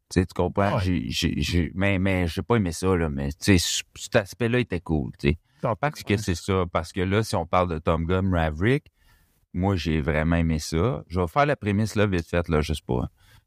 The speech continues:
Speaker 1: Fait que, tu sais, ça, c'est Maverick, dans le fond. Puis là, lui, il, il refuse de monter de grade.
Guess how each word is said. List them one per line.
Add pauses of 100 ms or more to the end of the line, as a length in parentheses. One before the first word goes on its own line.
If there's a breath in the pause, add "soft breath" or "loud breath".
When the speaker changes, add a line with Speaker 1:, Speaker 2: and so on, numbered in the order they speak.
Speaker 1:
Fait
que,
tu
sais,
ça,
c'est
Maverick,
dans
le
fond.
Puis
là,
lui,
il,
il
refuse
de
monter
de
grade.